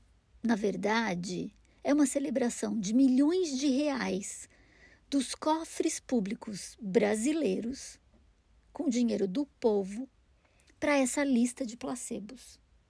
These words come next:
Os seus criadores e defensores consideram, de acordo com as palavras do próprio site do Ministério da Saúde, uma expansão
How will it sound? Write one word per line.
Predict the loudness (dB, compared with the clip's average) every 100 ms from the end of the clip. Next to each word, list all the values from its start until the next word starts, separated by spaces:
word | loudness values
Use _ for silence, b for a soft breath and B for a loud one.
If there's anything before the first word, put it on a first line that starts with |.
| b b b b -8
Os | -4
seus | 0 0 0
criadores | 0 2 2 4 2 2
e | -2
defensores | 2 2 2 -2 -2 -4 -4 -2 -4 -8
consideram, | -4 -4 -2 -8 -4 -2 0 0 0 -2 -4 -4 -6 -16 _ _ -10
de | 0
acordo | 0 0 -2 0 2 0 -6
com | -6 -6
as | -6
palavras | -6 -4 -2 -4 -4 -6
do | -4 -6
próprio | -4 0 0 0 -4 -6 -6
site | -6 -4 -4 -2 -4 -6 -8
do | -4
Ministério | -2 -2 -4 -6 -6
da | -6
Saúde, | -8 -8 -6 -6 -6 -10 -16 _ _ _ _ B B B B -2
uma | 6 8
expansão | 8 6 0 0 0 0 -4 -2 -2 -6